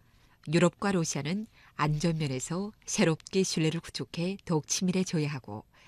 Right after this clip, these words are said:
리스본에서 울라지보스토크를 아우르는 유럽을 구축해야 한다고 표했습니다. 그러면서 프랑스는 이를 위해 적극 역할을 발휘할 것이라고 입장을 밝혔습니다.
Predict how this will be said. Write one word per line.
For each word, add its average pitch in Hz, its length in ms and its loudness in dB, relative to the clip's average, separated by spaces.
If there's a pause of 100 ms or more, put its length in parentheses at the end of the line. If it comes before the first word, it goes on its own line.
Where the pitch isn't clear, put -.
(120)
리스본에서 165 880 2 (280)
울라지보스토크를 165 1040 2
아우르는 139 560 -4 (360)
유럽을 156 400 2
구축해야 - 540 -6
한다고 151 260 -6
표했습니다. - 760 -8 (960)
그러면서 175 380 6
프랑스는 190 520 -4 (500)
이를 147 300 2
위해 175 400 -2
적극 165 260 -6 (100)
역할을 160 380 0
발휘할 180 340 -2
것이라고 127 540 -8 (320)
입장을 143 460 -2
밝혔습니다. - 800 -10